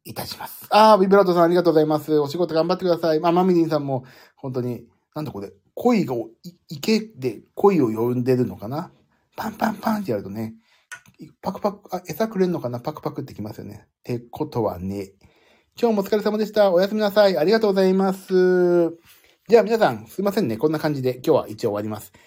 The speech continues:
えー、また明日、どっかの、ひょっとしたら寝落ちしちゃうかもしれないけど、何かしらの、何かしらの、何かしらでやりますので、皆さんまたお付き合いいただければと思います。ではね、ありがとうございました。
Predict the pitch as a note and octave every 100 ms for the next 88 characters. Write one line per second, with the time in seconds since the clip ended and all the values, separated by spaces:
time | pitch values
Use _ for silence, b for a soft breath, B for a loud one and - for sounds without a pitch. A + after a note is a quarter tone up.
0 | b _ G#3 G3+ G3 G3 F#3+ D#3+ - E3
1 | E3+ - _ F3 E3 D#3+ - C#3+ C3+ C3
2 | - _ - G3 A3+ A3+ D3 C#3+ C3+ D3
3 | C3 C#3+ B2 A#2 A2+ A2+ A2 B B B
4 | A#2 A#2+ A#2 A2+ - D3+ D#3 F3+ F3 b
5 | b b b _ A2 A2+ B2+ G3 B3+ B3
6 | A#3+ A3 D#3+ D#3+ D3+ C3+ C3+ A#2+ G#2 F#2+
7 | F#2 A#2 A#2+ A#2 A2 F#2+ - - A#2 A2+
8 | G#2+ G#2+ G2 G2+ - D#3 C3 D#3 F#3+ A#3
9 | C4 C4+ G#3 G#3 - E3+ F3 F3 E3+ -
10 | F3+ F3 F3 E3+ E3+ D#3 B B _ D3
11 | G3+ G3 E3+ E3 - C#3 A#3 A#3 G#3+ F3
12 | F3 F3 F3 - E3+ D3+ C#3